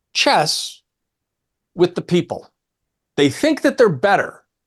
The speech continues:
than the citizens of Boston. Well, we're so much smarter. We're in office. Therefore, we get to do whatever we want, social engineering, et cetera. J. Anthony Lucas, may he rest in peace, wrote a Pulitzer Prize-winning novel, uh, nonfiction book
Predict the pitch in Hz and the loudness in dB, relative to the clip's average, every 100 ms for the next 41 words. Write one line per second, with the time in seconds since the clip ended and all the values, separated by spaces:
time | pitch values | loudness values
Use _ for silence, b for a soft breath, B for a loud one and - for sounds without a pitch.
0 | _ _ _ _ - 143 135 - 165 143 | _ _ _ _ -2 0 0 0 0 0
1 | 156 127 120 123 117 - - _ _ _ | -2 -2 2 2 0 -6 -20 _ _ _
2 | _ _ _ - 143 156 220 - 165 123 | _ _ _ 0 2 2 2 0 -2 -2
3 | - 147 123 123 170 202 123 139 156 107 | -2 -2 0 0 0 0 2 0 0 -4
4 | - 147 - 120 147 175 123 127 123 117 | -8 -6 -4 -2 -2 0 -2 -4 -4 -2
5 | 113 117 143 165 - 135 120 120 110 107 | -4 -2 -2 -2 0 0 0 -4 -6 -4
6 | 160 175 165 135 - 135 101 - _ _ | 0 2 0 -2 -2 -2 -2 -8 _ _
7 | _ _ _ _ _ _ _ _ _ - | _ _ _ _ _ _ _ _ _ 0
8 | 170 294 277 - 214 180 202 190 123 - | 2 4 2 4 4 6 6 4 -2 -4
9 | 123 113 113 110 - 107 95 104 107 120 | -4 -2 -2 -4 -6 -10 -10 -8 -8 -10
10 | - _ _ - 147 160 - 240 269 269 | -14 _ _ 0 2 2 0 0 2 2
11 | 233 180 - 180 185 156 160 170 160 147 | -2 -2 0 2 0 -2 -2 -2 -2 -2
12 | 143 147 127 - 117 - 139 117 135 139 | -2 -2 -2 -2 -2 -4 -8 -8 -2 0
13 | 151 - 196 - 127 104 104 - | 0 0 -2 -2 -4 -6 -10 -12